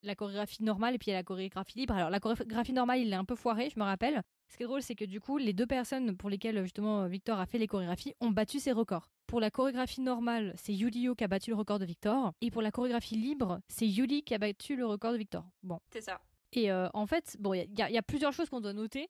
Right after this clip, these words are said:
Speaker 1: Euh, déjà que, euh, Victor est un sacré vicieux. Alors, on va, on va reposer quand même sur ce qu'il a fait, Victor, parce qu'il faut quand même reposer. À la fin, euh, du coup, voilà, Yuli p-,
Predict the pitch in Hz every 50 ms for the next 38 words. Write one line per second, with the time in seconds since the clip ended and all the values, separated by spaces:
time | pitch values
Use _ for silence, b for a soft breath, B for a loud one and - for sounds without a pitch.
0 | - 202 190 170 214 240 254 233 269 285 294 - - 240 233 220 - 214 202 185
1 | 180 185 220 - _ - 285 269 262 240 - - 190 185 - - - - - -
2 | - 311 294 - - - 285 233 226 254 254 - - - 269 262 349 _ _ _
3 | _ _ _ _ _ _ _ - 214 214 - - 269 254 240 214 247 214 254 -
4 | - - 240 240 269 285 - 233 226 220 226 214 - - - 233 208 196 - -
5 | 233 214 - - 170 165 - 165 - - 185 - - 233 214 226 220 214 202 196
6 | 185 190 170 175 175 _ _ - - 190 185 190 185 185 - - 262 508 - _
7 | - 202 180 180 175 170 - 196 202 - - 277 262 240 220 240 254 240 214 196
8 | 180 196 196 226 240 - 226